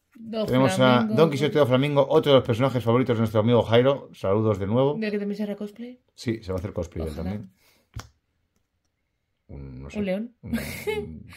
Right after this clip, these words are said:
Speaker 2: tigre, un
Speaker 1: <laughs>
Speaker 2: gato, un michi.
Speaker 1: Oh, Alan Escualo.
Speaker 2: Uh, sí.
Speaker 1: El, am, ¿cómo? Ay, nunca me acuerdo el nombre de
Speaker 2: Que
Speaker 1: las
Speaker 2: es,
Speaker 1: cartas.
Speaker 2: que es Parallel.
Speaker 1: Parallel.
Speaker 2: Uy, aquí.
Speaker 1: Uf.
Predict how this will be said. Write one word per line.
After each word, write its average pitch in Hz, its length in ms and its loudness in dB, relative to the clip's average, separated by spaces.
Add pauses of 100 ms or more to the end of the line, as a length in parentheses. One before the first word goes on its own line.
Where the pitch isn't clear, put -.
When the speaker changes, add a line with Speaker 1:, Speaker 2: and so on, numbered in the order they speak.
Speaker 2:
tigre, 90 280 -8
un 92 120 -12
Speaker 1:
<laughs> - 0 -
Speaker 2:
gato, 87 180 -4
un 269 200 4
michi. 247 260 4
Speaker 1:
Oh, 214 320 -2
Alan 233 340 -6
Escualo. 247 640 -2
Speaker 2:
Uh, 110 520 -6 (380)
sí. - 300 -12 (760)
Speaker 1:
El, 233 180 -4
am, 196 920 -6 (880)
¿cómo? - 300 -14
Ay, 233 220 -2
nunca 202 180 -6
me 214 60 -2
acuerdo 196 220 -8
el 190 60 -10
nombre 190 160 -10
de 190 60 -6
Speaker 2:
Que - 40 -14
Speaker 1:
las - 20 -
Speaker 2:
es, - 40 -20
Speaker 1:
cartas. 175 240 -14
Speaker 2:
que 90 60 -10
es 82 60 -12
Parallel. 123 640 -2
Speaker 1:
Parallel. 175 400 -14 (160)
Speaker 2:
Uy, 143 480 8
aquí. 110 540 4
Speaker 1:
Uf. 247 260 -4